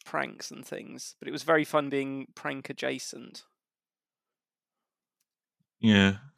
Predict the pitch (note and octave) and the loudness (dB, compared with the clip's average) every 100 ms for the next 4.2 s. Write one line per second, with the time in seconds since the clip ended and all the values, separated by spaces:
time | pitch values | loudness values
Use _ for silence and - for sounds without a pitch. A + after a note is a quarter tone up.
0 | _ B2+ D3+ D3 G#2+ G#2+ G#2+ F2+ F2+ - | _ 6 8 8 8 6 6 4 2 -2
1 | C3 - _ _ - F3 F#3 E3+ D#3 D#3 | -4 -4 _ _ -8 2 2 2 4 6
2 | F#3+ F#3 A3 F#3+ G2+ - F2+ F#2 D#3 F#2+ | 8 10 10 12 10 10 6 4 4 2
3 | F2+ F2 F2+ F#2+ - F#2+ - - D3+ C3+ | 2 2 2 0 2 2 2 -2 -6 -6
4 | D#3 D#3 | -8 -8